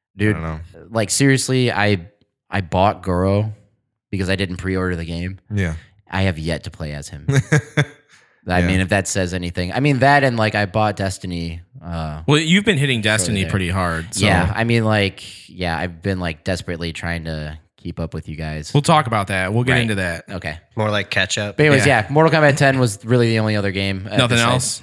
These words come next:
Speaker 1: Well, I mean, like, Dying Light, but, like, for, like, thirty minutes, like
Speaker 2: Yeah.
Speaker 1: Alex did. But
Speaker 3: Yeah.
Speaker 1: that's about it.
Speaker 3: Well, I have it on Xbox, and so does Jason, so we should totally
Speaker 4: And so do I.
Speaker 1: Yeah, whatever
Speaker 3: Yeah.
Speaker 1: that's all
Speaker 3: We
Speaker 1: about.
Speaker 3: need, we need to play that four player.
Speaker 1: Yeah.
Speaker 3: Tear that shit up.
Speaker 1: Let's do it.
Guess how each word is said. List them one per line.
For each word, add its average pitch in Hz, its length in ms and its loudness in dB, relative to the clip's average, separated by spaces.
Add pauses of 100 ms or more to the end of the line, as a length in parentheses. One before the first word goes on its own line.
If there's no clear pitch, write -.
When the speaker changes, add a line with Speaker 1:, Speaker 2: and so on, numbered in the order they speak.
(140)
Speaker 1:
Well, 131 240 4
I 123 100 4
mean, 123 160 0
like, 113 180 0
Dying 117 220 2
Light, 110 120 2
but, 101 80 -4
like, 95 280 -4
for, 92 180 -6
like, 85 260 -8
thirty 104 360 -2
minutes, 92 380 -4
like 82 400 -12
Speaker 2:
Yeah. 87 200 0
Speaker 1:
Alex 80 180 -4
did. 82 280 -12
But - 100 -2
Speaker 3:
Yeah. 95 160 0
Speaker 1:
that's 104 200 -2
about 85 220 -4
it. 82 220 -6 (320)
Speaker 3:
Well, 131 100 6
I 143 80 4
have 170 180 2
it 165 60 4
on 139 120 2
Xbox, 104 680 -2
and 107 100 -2
so 127 140 2
does 110 140 0
Jason, 92 480 -2
so 107 160 0
we 107 80 0
should 104 180 -6
totally 95 480 -4
Speaker 4:
And 104 140 -8
so 104 160 0
do 101 100 -2
I. 113 220 2
Speaker 1:
Yeah, 98 160 0
whatever 101 220 4
Speaker 3:
Yeah. 95 60 2
Speaker 1:
that's 92 220 -2
all 87 140 -4
Speaker 3:
We 113 160 0
Speaker 1:
about. 95 140 -6
Speaker 3:
need, 113 60 -6
we 113 60 0
need 110 140 -2
to 104 60 -2
play 95 200 0
that 92 320 -4
four 95 180 -4
player. 95 520 -4
Speaker 1:
Yeah. 127 220 0 (100)
Speaker 3:
Tear 98 140 -2
that 87 140 -4
shit 90 180 -6
up. 92 180 -4
Speaker 1:
Let's - 240 -20
do 131 160 -4
it. 107 120 -6